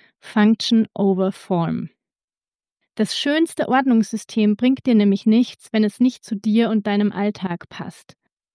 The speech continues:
Das heißt zum Beispiel, wunderschöne Boxen, die zwar super zur Einrichtung passen und so weiter, bringen nichts, <laughs> wenn sie dann zu klein sind oder du ständig drin kramen musst und davon total genervt bist.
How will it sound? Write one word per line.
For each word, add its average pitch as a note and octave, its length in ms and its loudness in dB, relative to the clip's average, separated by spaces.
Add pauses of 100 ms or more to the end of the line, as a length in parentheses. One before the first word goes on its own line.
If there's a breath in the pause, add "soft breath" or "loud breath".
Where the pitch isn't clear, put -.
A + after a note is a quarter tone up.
(260)
Das - 160 -8
heißt A#3 260 2
zum C4 140 0
Beispiel, A3+ 640 2
wunderschöne B3 680 0
Boxen, A3 680 -2
die A3+ 200 -4
zwar G#3+ 380 -2
super D4+ 400 -4
zur - 180 -6
Einrichtung G#3+ 540 0
passen A3 540 0 (200)
und A3+ 200 4
so G#3+ 140 -4
weiter, G3+ 460 -2 (320)
bringen B3 560 2
nichts, - 720 0 (120)
<laughs> - 140 -20
wenn B3 340 2
sie B3+ 140 -2
dann A#3+ 260 0
zu A#3 140 -8
klein B3+ 440 -4
sind D4+ 360 -8
oder A3+ 180 -2
du A3 100 0
ständig A3 460 0
drin G#3 220 -2
kramen B3 440 0
musst B3 340 0
und G#3+ 160 -2
davon G#3 320 0
total G3+ 380 -4
genervt G3 520 0
bist. - 380 -14